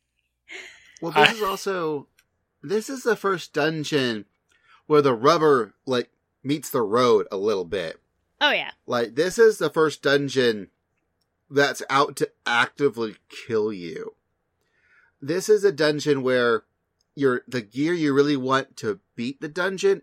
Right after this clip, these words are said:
Speaker 1: is in the dungeon.
Speaker 3: Yeah. Like, I didn't think my gear was that bad, but yeah, that healer was like,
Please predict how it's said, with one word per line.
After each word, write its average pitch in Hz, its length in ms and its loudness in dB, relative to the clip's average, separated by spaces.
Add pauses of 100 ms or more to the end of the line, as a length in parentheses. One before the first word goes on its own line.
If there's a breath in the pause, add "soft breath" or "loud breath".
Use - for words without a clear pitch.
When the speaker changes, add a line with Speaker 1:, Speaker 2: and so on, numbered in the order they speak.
Speaker 1:
is 110 180 -6 (160)
in 135 220 6
the 107 80 0
dungeon. 87 540 -8 (500)
Speaker 3:
Yeah. 185 240 -4 (340)
Like, 240 420 0
I 349 140 4 (120)
didn't 339 160 -6
think 311 180 -4
my 254 140 -4
gear 233 200 -6
was 202 240 -6 (120)
that - 200 -6 (240)
bad, 220 460 -4 (640)
but 240 360 0
yeah, 196 240 -6
that 254 180 -4
healer 254 300 -4
was 233 160 -6
like, 220 260 -2